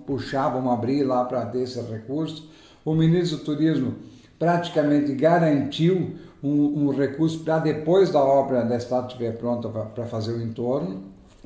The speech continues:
E a presença do presidente da República em Encantado, provavelmente em dezembro. Ele diz que vem, e se ele diz que faz, ele faz, né? Quem conhece o Bolsonaro sabe.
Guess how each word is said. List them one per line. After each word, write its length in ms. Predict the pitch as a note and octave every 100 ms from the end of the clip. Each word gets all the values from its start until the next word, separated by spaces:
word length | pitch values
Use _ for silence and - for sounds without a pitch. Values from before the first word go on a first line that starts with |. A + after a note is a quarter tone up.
| - -
E 120 | A#3 A3+
a 60 |
presença 640 | A#3 F3+ C#3 C3+ D3 D3
do 160 | C#3+ D#3+
presidente 480 | D#3 C#3+ A#2 B2 B2
da 100 | -
República 560 | B2 A#2 A#2+ A#2 B2
em 140 | C#3 C3+
Encantado, 480 | C3+ B2+ A#2+ B2 -
provavelmente 640 | A2 A2 A2 A2+ A2 A#2+
em 20 |
dezembro. 640 | B2+ C#3+ G#2+ B2 B2+ G2+ F2+ - - -
Ele 280 | A#2+ B2 C#3+
diz 260 | B2 B2
que 140 | - D#3
vem, 400 | C#3 F3+ A3+ - - -
e 80 | D3+
se 200 | - E3
ele 180 | D#3+
diz 320 | A#2+ B2+ C#3 -
que 140 | B2
faz, 460 | - B2+ A2+ A2+ C3
ele 180 | A3+
faz, 340 | - - A#2+ A2+
né? 160 | B2+ C#3
Quem 100 | C3
conhece 400 | B2+ A#2+ A#2+ A#2+
o 40 | A#2
Bolsonaro 520 | A#2+ A#2 A2+ A#2 D#3+
sabe. 440 | - F3 C3+ -